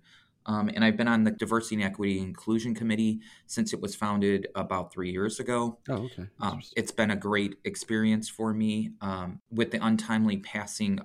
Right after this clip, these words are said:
Speaker 1: of our previous, um, diversity advocate, a position opened up, and I was, um, had some conversations with some people around the college,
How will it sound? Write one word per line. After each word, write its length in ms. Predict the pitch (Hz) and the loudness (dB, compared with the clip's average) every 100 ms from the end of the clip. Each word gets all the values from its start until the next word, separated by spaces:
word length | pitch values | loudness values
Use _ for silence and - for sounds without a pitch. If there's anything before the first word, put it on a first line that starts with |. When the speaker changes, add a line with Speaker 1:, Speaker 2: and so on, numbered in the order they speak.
| - | -4
Speaker 1:
of 160 | 95 | -2
our 120 | 98 | -2
previous, 800 | 110 - 139 127 123 113 110 - - | -4 -2 -2 0 0 0 0 -8 -8
um, 140 | - 110 | -2 2
diversity 640 | 113 117 113 113 107 - | 2 2 0 0 -2 0
advocate, 460 | 104 98 98 104 90 | -2 -2 -6 -6 -4
a 60 | |
position 480 | - 101 110 - 82 | -4 -2 -2 -2 -4
opened 300 | 98 98 95 | -4 -2 -2
up, 200 | 90 95 - | -4 -6 -10
and 240 | 98 92 87 - | -8 -8 -8 -6
I 160 | 101 | -4
was, 400 | 98 92 95 - - | -2 -4 -4 -8 -8
um, 240 | 90 90 - | -8 -8 -4
had 200 | 143 165 | 0 2
some 100 | 165 | 0
conversations 720 | 139 135 120 - 113 135 147 | 0 0 0 0 0 0 -2
with 160 | 135 135 | -2 -2
some 140 | 127 | -4
people 340 | 113 113 120 120 | -4 -2 -2 -2
around 440 | 104 104 107 110 | -2 -2 -2 -4
the 60 | 104 | -4
college, 500 | 101 98 117 143 | 0 0 0 -4